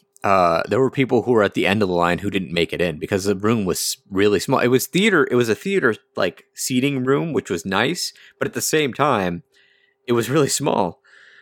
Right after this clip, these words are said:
Um, so, I mean, yeah, disappointing o-, on that front. Um, I won't spoil the movie. Uh, it, it's about, um, I mean, just brief synopsis. It, it's about a, we follow a girl,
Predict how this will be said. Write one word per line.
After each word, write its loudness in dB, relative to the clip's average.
Um, 2
so, 2
I 2
mean, 2
yeah, 4
disappointing 0
o-, 2
on 2
that 0
front. 0
Um, 2
I 2
won't 0
spoil 2
the -2
movie. 2
Uh, 0
it, 0
it's 0
about, 2
um, 0
I -12
mean, -4
just -8
brief 0
synopsis. -2
It, 0
it's -2
about 2
a, 2
we -2
follow 2
a 4
girl, 2